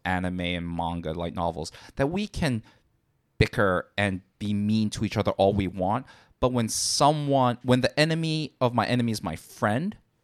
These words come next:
we should fuck everyone else up. Anime, manga, light novel, visual novel,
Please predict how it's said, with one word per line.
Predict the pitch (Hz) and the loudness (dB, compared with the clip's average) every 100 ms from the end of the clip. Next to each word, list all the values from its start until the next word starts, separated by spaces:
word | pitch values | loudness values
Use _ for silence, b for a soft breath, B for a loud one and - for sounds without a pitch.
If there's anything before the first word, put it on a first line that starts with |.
| _ _ _ _ _ _ | _ _ _ _ _ _
we | 123 | -2
should | 151 - 113 | 0 0 -4
fuck | - - - 143 147 | -6 -10 4 4 4
everyone | 127 127 117 | 2 4 4
else | 110 - - | 2 0 2
up. | 104 101 _ _ _ - | 2 2 _ _ _ 2
Anime, | 120 120 120 117 | 4 6 4 4
manga, | 117 104 110 110 | 4 4 4 2
light | 113 110 110 | 4 4 4
novel, | 123 107 113 | 2 2 4
visual | 110 107 110 | 4 2 2
novel, | 110 98 107 101 | 2 2 2 0